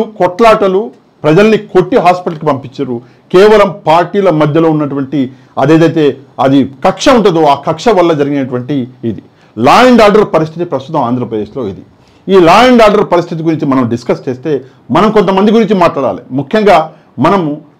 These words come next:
వంగలపూడి అనిత గారి గురించి మాట్లాడాలి. ఆమె ఏ హోమ్ మినిస్టర్, ఆమె హోమ్ మినిస్టర్ అయి ఉండి జగన్మోహన్ రెడ్డి గారి గురించి మావోడు, వీడోడు, వాడోడు అని చెప్పేసి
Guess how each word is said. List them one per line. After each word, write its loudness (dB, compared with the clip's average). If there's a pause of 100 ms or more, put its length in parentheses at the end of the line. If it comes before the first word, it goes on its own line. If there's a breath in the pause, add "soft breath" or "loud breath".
వంగలపూడి 4
అనిత 2
గారి 4
గురించి -2
మాట్లాడాలి. -4
ఆమె -2 (600 soft breath)
ఏ 2
హోమ్ 2
మినిస్టర్, 0 (240)
ఆమె -2
హోమ్ 0
మినిస్టర్ -2
అయి -2
ఉండి -6 (420 soft breath)
జగన్మోహన్ 4
రెడ్డి 2
గారి 2
గురించి -6
మావోడు, 4
వీడోడు, 2
వాడోడు 2
అని -4
చెప్పేసి -10